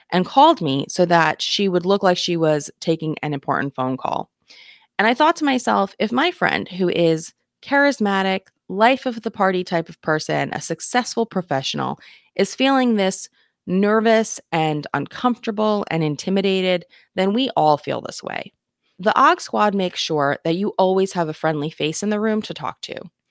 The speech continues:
On orange you going dot com, you can find events that the Og Squad is attending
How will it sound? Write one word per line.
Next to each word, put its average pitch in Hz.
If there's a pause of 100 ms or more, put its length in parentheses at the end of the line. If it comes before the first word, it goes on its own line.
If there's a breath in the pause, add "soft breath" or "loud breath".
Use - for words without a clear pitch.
(320 soft breath)
On 185
orange 247
you 269
going 220
dot 202
com, 160
you 185
can 233
find 226
events 180
that 175
the -
Og 156
Squad 196
is 190
attending 143